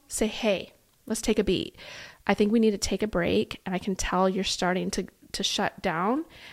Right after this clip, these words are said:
I know you wanna resolve this. I know we want to get through this, but right now it's starting to get too heated, too overwhelming. So let's just take a step back." And I know that sounds like, "Oh, great,"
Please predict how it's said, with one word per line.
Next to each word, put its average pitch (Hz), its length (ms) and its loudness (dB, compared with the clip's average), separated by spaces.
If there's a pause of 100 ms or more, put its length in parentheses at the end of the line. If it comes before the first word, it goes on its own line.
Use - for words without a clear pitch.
(120)
I 208 80 4
know 185 640 2 (200)
you 196 180 0
wanna 175 200 -2
resolve 196 440 0
this. 202 200 0
I 202 60 0
know 190 260 2
we 190 160 2
want 180 380 -4
to 175 580 2
get - 220 0
through 233 180 6
this, 233 400 4 (380)
but - 80 0
right 208 160 2
now 185 160 0
it's - 100 -6
starting 196 300 0
to 208 60 -4
get - 260 -6
too - 180 2
heated, - 460 -4 (500)
too 247 360 8
overwhelming. 185 560 2
So 214 120 -2
let's 190 320 2
just - 240 0 (200)
take - 240 -4
a - 20 -4
step - 340 -6
back." - 420 -8 (200)
And 220 80 4
I 208 80 4
know 220 380 6
that 196 160 -2
sounds 202 240 -6
like, - 120 -8
"Oh, 196 260 0
great," 190 400 0